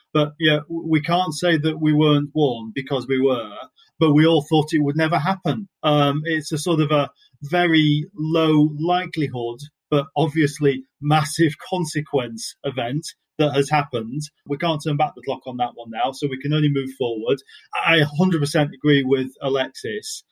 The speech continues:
The international evidence is pretty clear. Those, those countries that have managed their virus spread,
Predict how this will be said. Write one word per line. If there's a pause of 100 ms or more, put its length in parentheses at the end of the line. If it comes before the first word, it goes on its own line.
(120)
The
international
evidence
is
pretty
clear.
Those,
those (160)
countries
that
have
managed
their
virus
spread,